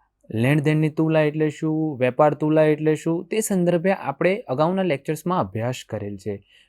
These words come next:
વિદ્યાર્થી મિત્રો, હવે જે આપણે અભ્યાસ કરવાનો છે એકમ નંબર અઢાર, એમાં આપણે અભ્યાસ કરવાનો છે કે વેપારના માટે સરકારની નીતિ શું હોય છે. એટલે ભારત સરકારની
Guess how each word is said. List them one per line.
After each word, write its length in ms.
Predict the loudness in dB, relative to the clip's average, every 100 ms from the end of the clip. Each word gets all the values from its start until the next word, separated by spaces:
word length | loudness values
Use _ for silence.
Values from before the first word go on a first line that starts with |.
| -4
વિદ્યાર્થી 400 | 0 2 2 2
મિત્રો, 300 | 2 2 0
હવે 240 | 2 2 2
જે 160 | 0
આપણે 460 | -2 -2 -2 0 0
અભ્યાસ 560 | -2 -4 0 0 0
કરવાનો 400 | 0 0 0 -2
છે 300 | -4 -4 -4 -4
એકમ 300 | -4 -2 -2
નંબર 340 | -2 -2 -2
અઢાર, 420 | -2 -2 0 0 -4 -20 -20 -20 _
એમાં 260 | -2 2 2
આપણે 200 | 2 0
અભ્યાસ 480 | 0 0 0 0 0
કરવાનો 280 | 2 2 0
છે 120 | -8
કે 420 | -6 -6 -6 -8
વેપારના 1040 | -6 -4 -2 2 2 4 4 4 4 2
માટે 640 | 2 2 0 0 0 0 -4 -6
સરકારની 680 | -2 -2 2 4 6 6 8
નીતિ 340 | 8 6 2
શું 240 | 0 0 -2
હોય 180 | -2 -6
છે. 300 | -8 -10 _ -20 -18 -6
એટલે 140 | -2
ભારત 520 | -2 -2 -2 2 0 -2 0
સરકારની 760 | 0 2 4 4 2 -2 -4